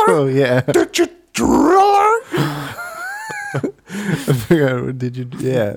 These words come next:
Speaker 1: Yeah.
Speaker 2: "Did you drill her?
Speaker 1: Yeah,
Speaker 2: I'm
Speaker 1: it's
Speaker 2: gonna
Speaker 1: like
Speaker 2: kill
Speaker 1: it's
Speaker 2: you."
Speaker 1: <laughs> Yeah, yeah. He, he sounds like a Russian guy when he says, "I'm gonna kill you." So he's like,
Speaker 2: Yeah.
Speaker 1: "I'm gonna kill you." <laughs>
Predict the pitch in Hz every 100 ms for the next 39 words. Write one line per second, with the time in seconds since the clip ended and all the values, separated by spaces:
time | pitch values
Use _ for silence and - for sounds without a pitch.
0 | - 123 123 117 123 120 131 127 127 110
1 | 120 113 120 123 110 - - - 170 170
2 | - - - 151 175 175 139 120 139 277
3 | 254 123 175 151 135 143 - _ 139 143
4 | 175 226 214 143 120 117 175 - 123 104
5 | 98 101 104 104 104 101 107 113 104 -
6 | 131 117 92 98 101 - 135 123 120 131
7 | 120 107 - - - 220 220 170 147 104